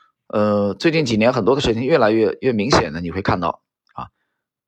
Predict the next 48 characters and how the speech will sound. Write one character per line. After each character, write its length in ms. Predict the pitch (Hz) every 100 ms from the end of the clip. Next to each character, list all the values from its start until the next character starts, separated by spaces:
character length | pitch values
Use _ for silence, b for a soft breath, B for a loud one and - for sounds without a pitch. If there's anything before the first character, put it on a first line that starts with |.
| _ _
谁 200 | - 175
跟 140 | 220
谁 180 | 196 151
亲 300 | - 180 190
是 180 | - 143
由 80 | 127
什 160 | 120
么 60 | 101
决 180 | - 90
定 160 | 104 87
的 80 |
啊？ 200 | - - -
我， 240 | 90 -
我 140 | 117 113
那 220 | 117 139
天 220 | 143 147
我 80 | 113
讲 200 | 101 90
了 60 | 104
一 40 |
句 80 | 127
调 180 | - -
侃 160 | 110
的 60 | -
话， 240 | 85 - b b b b _
好 140 | - 160
像 140 | 190
并 140 | 220 165
不 100 | 180
是 120 | -
血 120 | 190
缘 160 | 120 160
关 120 | 170
系 80 | 139
来 120 | 95
决 140 | 92
定 160 | 85 76
的， 100 | -
是 140 | -
什 100 | 123
么？ 80 | 101
是 120 | 120
三 280 | 131 165 165
观 180 | 160 165
来 160 | 139 98
决 160 | 92
定 160 | 80
的。 100 | 80